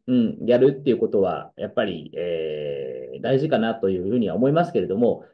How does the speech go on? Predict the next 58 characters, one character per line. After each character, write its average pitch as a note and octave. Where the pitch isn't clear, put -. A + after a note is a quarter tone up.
か D4+
と C#4+
い A#3+
っ A#3+
て F3+
そ D#3+
の C#3+
型 A#3+
に -
は D#3
ま B3+
ら E4+
な E4+
か -
っ D3+
た C#3
時 G#2+
に、 A#2
や G#3+
っ -
ぱ C4
り G#3
そ G#3+
れ A#3+
を B3+
サ F#3+
ポ A3
ー A3+
ト A3+
し G#3
て G#3+
く G#3+
れ F#3+
る F#3+
人 F#3+
と D#3+
か -
っ -
て A#2
い G#2+
う G2
の F#2
も、 B2
ま -
あ、 D3+
正 F3+
直 D#3+
不 -
足 -
し -
て C#3
い C3
る B2
の G#2
も E2+
事 G2+
実 G#2+
で、 F#2+